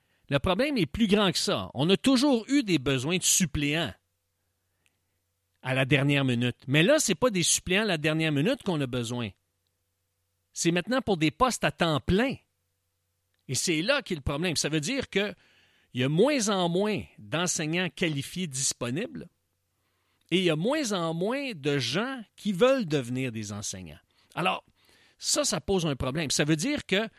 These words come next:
la profession n'est pas aussi désirée qu'elle l'était auparavant dans les années soixante-dix et quatre-vingts. Dans les années soixante-dix et quatre-vingts, être enseignant,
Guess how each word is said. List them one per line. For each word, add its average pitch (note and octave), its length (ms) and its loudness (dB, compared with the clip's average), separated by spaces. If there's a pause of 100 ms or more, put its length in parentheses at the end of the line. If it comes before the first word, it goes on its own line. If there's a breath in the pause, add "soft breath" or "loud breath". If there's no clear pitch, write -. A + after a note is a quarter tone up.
(220 soft breath)
la C3 140 2
profession G#3 960 0 (240)
n'est C#3 180 0
pas A#3+ 280 4 (200)
aussi A3 540 2
désirée D3+ 920 0 (1080)
qu'elle D3+ 240 2
l'était C3 260 0
auparavant C3 720 -2
dans A#2 120 -6
les A#2 240 -4
années B2+ 160 -2
soixante-dix B2 640 -4
et A2 60 -6
quatre-vingts. D3 580 -8 (800)
Dans G#3+ 140 2
les C#4+ 200 2
années A3+ 200 0
soixante-dix E3 640 -2
et D3 60 -4
quatre-vingts, C3+ 640 -6 (240)
être B2 240 -6
enseignant, F3 600 0